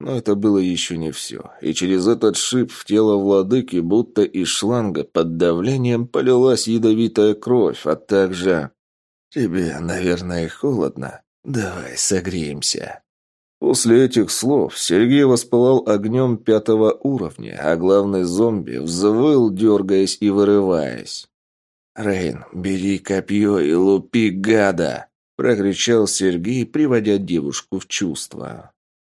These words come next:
Она тут же начала увеличиваться в размерах и, подбежав, вонзила копье в голову гиганта, пробивая как броню, так и черепушку. Только вот рана тут же затянулась,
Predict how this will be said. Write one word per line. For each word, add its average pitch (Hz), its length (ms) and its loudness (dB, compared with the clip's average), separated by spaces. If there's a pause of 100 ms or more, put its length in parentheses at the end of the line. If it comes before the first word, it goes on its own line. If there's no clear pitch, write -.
(100)
Она 165 380 0
тут 175 340 -2
же 143 140 0
начала 135 460 2
увеличиваться 101 760 2
в 92 60 2
размерах 92 680 -2
и, 85 80 2
подбежав, 92 800 0
вонзила 104 640 2
копье 117 440 0
в 101 80 -2
голову 110 460 2
гиганта, 98 640 -2
пробивая 92 540 2
как 90 240 -6
броню, 98 420 0
так 123 320 -2
и 107 60 -4
черепушку. - 960 -8 (100)
Только 117 400 -2
вот 110 220 2
рана 120 380 2
тут 127 300 -2
же 113 100 2
затянулась, 113 880 -2